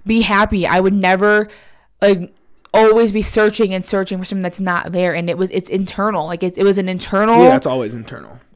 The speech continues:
Speaker 1: It's an internal thing that I was missing within myself. And I'm thinking, like, you know, maybe if I move here, I'll feel it. Or maybe if I do this, I'll feel,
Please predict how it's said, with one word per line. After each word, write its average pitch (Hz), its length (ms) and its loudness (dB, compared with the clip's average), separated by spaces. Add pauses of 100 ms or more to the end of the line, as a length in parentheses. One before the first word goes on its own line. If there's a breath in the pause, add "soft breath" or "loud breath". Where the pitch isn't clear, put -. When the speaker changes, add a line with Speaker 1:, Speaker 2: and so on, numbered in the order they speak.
Speaker 1:
It's 262 140 0
an 240 120 0
internal 240 480 2
thing 233 220 2
that 214 160 0
I 208 180 2
was 233 160 2
missing 247 360 0
within 214 260 0
myself. 220 560 2
And 202 120 0
I'm 196 120 -2
thinking, 208 320 -2
like, 180 200 -2 (720 soft breath)
you 214 140 0
know, 214 120 2
maybe 208 260 0
if 214 100 -4
I 214 60 0
move 202 200 -2
here, 226 320 -6
I'll 170 140 -6
feel 170 260 -8
it. 135 220 -12
Or 180 80 -8
maybe 185 200 -2
if 190 80 -4
I 190 80 -2
do 185 160 -4
this, 202 280 0
I'll 180 100 -8
feel, 180 240 -4